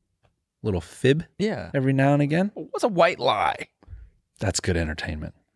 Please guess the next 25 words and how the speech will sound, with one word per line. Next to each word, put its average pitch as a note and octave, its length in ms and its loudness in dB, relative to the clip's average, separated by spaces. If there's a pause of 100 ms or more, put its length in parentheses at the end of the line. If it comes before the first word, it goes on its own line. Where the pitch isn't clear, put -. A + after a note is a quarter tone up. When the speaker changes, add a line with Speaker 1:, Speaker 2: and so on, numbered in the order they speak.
Speaker 2:
Yeah. - 180 -12 (1040)
Speaker 1:
Yeah, - 140 -10 (280)
so. - 300 -10 (920)
Speaker 2:
Anyways, C3 300 6
that's B2 280 4
exactly A#2 420 2
how A2 160 2
that A2 160 2
went G2+ 180 -2
down. F2+ 300 -2 (920)
Speaker 1:
Um, G#2+ 480 6
I G#2 100 6
would C#3+ 260 6
like C#3 220 6
to A2 100 2
say A2+ 480 4
that F#2 200 0
I E2+ 80 0
didn't G2 320 2
mention F2+ 300 0
something G2+ 520 -2
last F#2 300 2
week, F#2+ 260 0
which F2+ 180 -2
is E2+ 380 -2